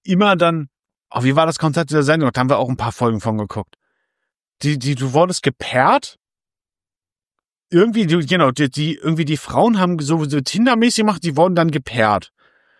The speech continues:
Und nach einer gewissen Zeit musste man dann, äh, mussten sie dir jeweils ein Paar auswählen. Und wenn der die auch auswählt, durften sie beide in der Show bleiben.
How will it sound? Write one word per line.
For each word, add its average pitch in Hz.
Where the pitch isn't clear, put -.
Und 151
nach 170
einer 175
gewissen 170
Zeit 208
musste 185
man 175
dann, 147
äh, 135
mussten 160
sie 151
dir 139
jeweils 156
ein 123
Paar 139
auswählen. 220
Und 165
wenn 180
der 180
die 147
auch -
auswählt, 247
durften 202
sie 175
beide 185
in 190
der 185
Show 190
bleiben. 98